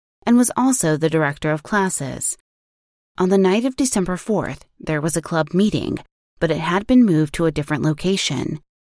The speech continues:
Surveillance footage showed the same white crew cab in the area of the fire.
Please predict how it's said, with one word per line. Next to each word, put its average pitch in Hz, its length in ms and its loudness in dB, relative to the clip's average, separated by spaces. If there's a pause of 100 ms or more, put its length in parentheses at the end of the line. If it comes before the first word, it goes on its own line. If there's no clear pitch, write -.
(160)
Surveillance 190 640 0
footage 113 460 -6 (180)
showed 190 320 0
the 190 80 0
same 214 480 4
white 165 300 2
crew 214 240 0
cab 127 360 -2
in 156 120 4
the 160 160 2
area 143 480 -2
of 131 80 -8
the 147 100 -2
fire. 143 580 -4